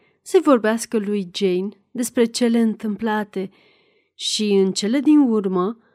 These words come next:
hotărându-se să elimine orice detaliu de care ar fi fost interesată sora sa, pregătind-o totodată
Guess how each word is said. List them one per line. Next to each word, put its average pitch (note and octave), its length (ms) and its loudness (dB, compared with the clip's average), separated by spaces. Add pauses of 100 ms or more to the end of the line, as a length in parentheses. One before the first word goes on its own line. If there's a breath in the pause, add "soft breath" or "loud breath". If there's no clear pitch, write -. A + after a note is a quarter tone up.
(340)
hotărându-se A3 920 -2
să - 240 -4
elimine A3 760 2
orice D4+ 480 0
detaliu G#3 720 -2 (220)
de G#3+ 180 -2
care G#3 300 -4
ar G3 80 -2
fi - 180 -10
fost A#3 400 -6
interesată G#3+ 1040 -4
sora G#3 420 -2
sa, G3 420 -2 (680 soft breath)
pregătind-o B3 920 2
totodată G#3+ 1120 -4